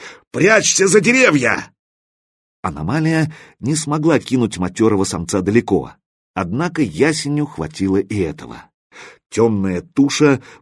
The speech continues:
приземлилась сталкеру на плечо, опрокинула его. Вожак слабо дёрнулся, едва перебирая ногами по траве. Ясень заворочился, вылезая из-под туши.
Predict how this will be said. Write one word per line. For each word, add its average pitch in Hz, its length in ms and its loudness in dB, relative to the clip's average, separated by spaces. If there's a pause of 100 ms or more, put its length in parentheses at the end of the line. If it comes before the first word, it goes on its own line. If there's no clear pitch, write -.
(100)
приземлилась 127 760 2
сталкеру 131 640 0
на 131 120 2
плечо, 127 640 4 (200)
опрокинула 120 680 0
его. 73 400 -6 (600)
Вожак 98 420 -2
слабо 90 320 -2
дёрнулся, 113 680 4 (200)
едва 110 400 2
перебирая 101 500 0
ногами 104 380 -2
по 113 120 -4
траве. 113 500 0 (520)
Ясень 120 480 -2
заворочился, 113 760 2
вылезая 92 400 2
из-под - 380 -4
туши. - 400 -8